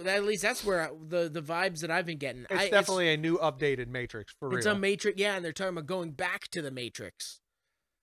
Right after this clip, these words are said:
Speaker 1: Or at least that's what, uh, King George, isn't that King George from Hamilton?
Speaker 2: It is King George,
Speaker 1: Yeah.
Speaker 2: actually. He's the new Smith.
Speaker 1: Uh, he's, yeah, and he's also, uh, well, he was on, what's it called? Mindhunter.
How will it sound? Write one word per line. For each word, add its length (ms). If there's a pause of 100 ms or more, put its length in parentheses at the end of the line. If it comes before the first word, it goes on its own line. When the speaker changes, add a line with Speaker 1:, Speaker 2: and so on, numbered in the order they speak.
(1200)
Speaker 1:
Or 200
at 80
least 200
that's 180
what, 140 (100)
uh, 320 (220)
King 240
George, 600
isn't 200
that 120
King 180
George 340
from 280
Hamilton? 380
Speaker 2:
It 60
is 200
King 300
George, 320
Speaker 1:
Yeah. 180
Speaker 2:
actually. 340
He's 180
the 80
new 160
Smith. 400 (240)
Speaker 1:
Uh, 220
he's, 360
yeah, 200
and 100
he's 160
also, 520
uh, 300 (840)
well, 120
he 160
was 100
on, 380
what's 160
it 80
called? 240 (220)
Mindhunter. 680